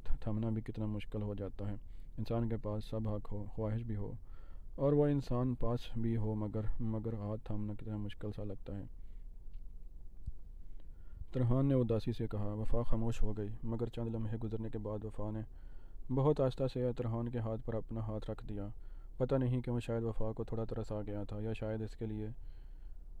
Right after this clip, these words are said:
वो एहसान का बदला उतारना चाहती थी। तरहान ने हैरान होकर उसे देखा, फिर उसका हाथ मजबूती से थाम लिया। "आप मेरा दिल रख रही हैं ना? चलें, मेरे लिए ये भी बहुत है," तरहान ने उसका हाथ अपने हाथ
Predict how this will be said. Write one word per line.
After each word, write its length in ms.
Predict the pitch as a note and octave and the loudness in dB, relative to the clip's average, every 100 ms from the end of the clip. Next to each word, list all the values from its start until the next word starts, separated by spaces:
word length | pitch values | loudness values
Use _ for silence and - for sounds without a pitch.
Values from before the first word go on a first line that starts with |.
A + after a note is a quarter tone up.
| - | 4
वो 120 | C#3+ | 4
एहसान 280 | C3+ C#3+ C#3+ | 6 4 4
का 80 | |
बदला 240 | C#3 B2+ C3 | 4 4 4
उतारना 340 | B2+ A#2 A#2+ | 4 2 2
चाहती 340 | A#2 A2+ A2 A2 | 0 0 -2 -4
थी। 120 | A2 | -4
तरहान 340 | A#2 A2+ A#2+ | -2 0 2
ने 80 | B2 | 2
हैरान 280 | A#2 A2+ A#2+ | 2 2 0
होकर 320 | A2+ A2 A2+ | 0 -2 -2
उसे 160 | A2 A2+ | -2 -4
देखा, 320 | G#2+ G#2+ A2 | -4 -4 -4
फिर 140 | A2+ | -2
उसका 260 | A#2 - A2+ | -4 -2 -2
हाथ 100 | A2+ A2+ | -2 -2
मजबूती 440 | A2 G#2+ G#2+ - | -4 -4 -6 -6
से 120 | G#2+ | -4
थाम 240 | G#2+ G#2 G#2 | -4 -4 -6
लिया। 180 | G2+ G2+ | -6 -6
"आप 280 | - G#2+ A2+ A#2 | -6 -4 2 2
मेरा 160 | A2+ | 2
दिल 240 | G#2+ A2 G#2 - - - - - - - - - - - - | -2 -4 -4 -8 -12 -12 -12 -12 -12 -10 -10 -10 -10 -10 0
रख 200 | B2 B2 | 2 2
रही 160 | A#2 A#2 | 0 0
हैं 140 | A2 | -2
ना? 240 | G#2 A2 A#2 - | -2 -4 -2 -2
चलें, 300 | A2+ A2+ A#2+ | 0 -2 -2
मेरे 180 | B2 A#2 | -2 0
लिए 160 | A2+ A2+ | 0 0
ये 180 | G#2+ G#2+ | -2 -4
भी 140 | G#2+ | -4
बहुत 300 | G#2 G#2 G2+ | -4 -4 -4
है," 140 | G2+ G#2+ - - - - - - | -8 -8 -12 -12 -10 -10 -8 -4
तरहान 280 | B2+ B2 C#3 | 0 2 2
ने 60 | |
उसका 220 | C#3 - C3 | 0 0 0
हाथ 200 | A#2 A#2+ | 0 0
अपने 280 | A#2+ A#2+ | 0 0
हाथ 200 | A#2 A2+ | -2 -2